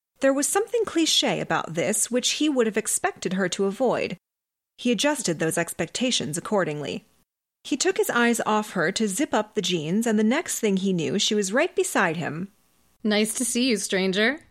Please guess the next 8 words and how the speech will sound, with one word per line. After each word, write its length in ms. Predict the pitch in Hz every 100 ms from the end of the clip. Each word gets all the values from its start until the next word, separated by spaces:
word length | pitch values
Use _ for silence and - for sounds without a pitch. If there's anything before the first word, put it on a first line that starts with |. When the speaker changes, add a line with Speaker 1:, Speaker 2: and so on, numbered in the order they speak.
| -
Speaker 1:
she 260 | - 233
said, 560 | 202 - 175 160 220 -
hugging 320 | 247 185 180
him 300 | 175 180 180
with 140 | 202 180
her 140 | 185
free 300 | - 185 175
arm. 380 | 170 156 180